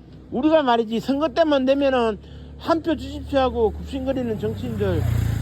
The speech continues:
수없이 봤는데 권력을 쟁취하면 화장실 들어갈 때하고 나올 때하고 마-, 마음이 달라지는 거 이거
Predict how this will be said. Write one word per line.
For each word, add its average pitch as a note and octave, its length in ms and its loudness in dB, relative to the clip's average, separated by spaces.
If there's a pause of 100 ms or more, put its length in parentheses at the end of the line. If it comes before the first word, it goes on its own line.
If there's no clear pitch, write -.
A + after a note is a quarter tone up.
(180)
수없이 C4+ 340 2
봤는데 G#3+ 800 2 (640)
권력을 E4 440 4
쟁취하면 C4 720 -2 (840)
화장실 C4+ 460 -2
들어갈 G#3+ 340 2
때하고 A3+ 260 2
나올 F#3 260 2
때하고 G3 240 0
마-, E3+ 260 -2
마음이 F3+ 320 -2
달라지는 F3 460 -4
거 D3 180 -6
이거 F3+ 260 -6